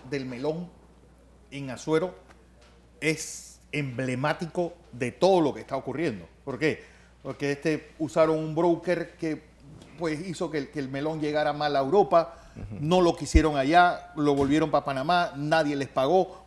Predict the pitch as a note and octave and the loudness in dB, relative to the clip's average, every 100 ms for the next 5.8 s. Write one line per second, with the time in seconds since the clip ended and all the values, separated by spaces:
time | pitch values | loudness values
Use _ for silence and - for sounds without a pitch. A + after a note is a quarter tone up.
0 | - E3+ G#3+ A3 F3 D3+ C3+ E3 E3 D#3+ | -4 2 2 2 0 2 4 6 6 4
1 | C3 C3 C3 C#3+ C#3+ C3 B2+ C#3+ C3+ C#3 | -2 -6 -6 -6 -6 -8 -8 -8 -6 -6
2 | B2+ C#3+ D#3+ - - - - - - - | -4 -4 -6 -14 -20 -20 -20 -20 -20 -10
3 | D#3 A#3 D#3 F3 A3+ G3+ D3+ F3+ A3+ G3 | -4 0 2 4 2 2 0 0 0 -2
4 | A3+ - - - - C3+ D#3+ D#3 D3 C3+ | -4 -4 -20 -20 -20 -6 -2 0 0 -4
5 | - - - G#3+ A#3+ - C4+ C4+ | -10 -20 -2 0 0 0 -2 -2